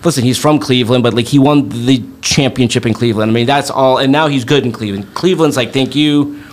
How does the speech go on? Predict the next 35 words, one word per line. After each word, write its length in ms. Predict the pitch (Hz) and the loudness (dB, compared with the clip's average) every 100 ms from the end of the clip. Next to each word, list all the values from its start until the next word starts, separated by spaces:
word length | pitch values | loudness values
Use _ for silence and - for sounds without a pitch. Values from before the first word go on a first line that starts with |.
| - - | -20 -8
We 80 | 127 | -2
got 160 | 135 131 | 0 0
our 60 | |
championship. 680 | 120 131 123 120 113 120 - | 0 -2 -2 -4 -2 -4 -2
We're 180 | 120 123 | 0 0
good." 500 | 110 113 113 110 - - - - - | 2 0 0 -2 -8 -18 -20 -10 0
Um, 560 | 123 120 113 107 - - - - _ - - - | 2 2 0 -2 -6 -16 -20 -20 _ -20 -20 -12
he's 120 | 117 | -6
not 140 | 135 | -4
gonna 120 | 135 120 | -2 -2
go 40 | |
back 140 | 120 113 | -2 -4
to 80 | |
the 80 | 110 | -6
Heat. 520 | - 143 117 110 113 - | -6 -4 -2 -2 -4 -2
And 120 | 131 | -2
I, 140 | 120 | -2
I, 220 | 160 143 - - - - - - - 117 - | 0 -2 -4 -14 -20 -20 -20 -20 -18 -12 -2
I 60 | |
mean, 200 | 151 165 - | 0 0 0
I, 80 | 151 | -4
th-, 300 | 139 147 - | -4 -10 -8
th-, 300 | 160 208 - | -2 -2 0
this 240 | 208 247 - | 0 0 0
story 300 | 240 233 185 | 2 4 4
was 200 | 156 143 | 2 2
a, 180 | 131 - - - 135 | 0 -2 -8 -10 -4
it, 220 | 143 - | -2 2
it 80 | 151 | 0
just 240 | 143 143 | 2 0
was 160 | 143 131 | 2 2
one 140 | 143 139 | 2 2
of 60 | |
those, 300 | 123 131 117 | 2 2 2
uh, 320 | 127 117 110 | 0 0 -2